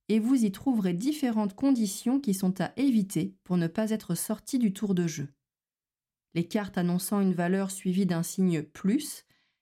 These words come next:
signifient que votre lancer sera invalide si le total indiqué est atteint ou dépassé. Deux carrés séparés par un signe égal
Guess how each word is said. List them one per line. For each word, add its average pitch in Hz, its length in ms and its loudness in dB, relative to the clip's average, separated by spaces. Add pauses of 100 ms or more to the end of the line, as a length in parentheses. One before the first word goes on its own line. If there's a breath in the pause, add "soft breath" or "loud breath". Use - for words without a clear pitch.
signifient 208 520 0
que 277 80 -2
votre 190 300 -2
lancer 190 300 0
sera 190 400 -4
invalide 233 560 0
si - 180 -4
le 185 100 2
total 185 480 -2
indiqué 220 680 -2
est 165 180 -2
atteint 226 440 -4 (180)
ou 254 100 2
dépassé. 226 600 -2 (760)
Deux 214 260 0
carrés 214 380 -2
séparés 190 540 -2
par 175 200 -2
un 160 120 0
signe 160 420 -4
égal 233 540 0